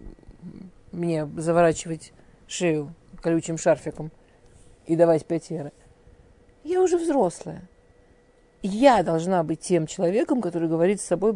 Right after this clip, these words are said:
Это та дорога, с которой женщина с собой работает. Если женщина с собой работает по этой дороге,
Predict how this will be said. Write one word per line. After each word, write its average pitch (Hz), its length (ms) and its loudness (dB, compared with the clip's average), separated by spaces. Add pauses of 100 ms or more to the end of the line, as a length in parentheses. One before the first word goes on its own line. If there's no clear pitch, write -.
(120)
Это 254 260 10
та 226 300 4
дорога, 180 520 2
с - 60 -6
которой 170 380 -4
женщина 202 420 -4
с - 60 -14
собой 180 320 -4
работает. 175 520 -4 (800)
Если 226 400 0
женщина 226 360 -4
с - 40 -14
собой 196 280 0
работает 185 420 -2
по - 120 -4
этой 156 340 0
дороге, 233 440 -2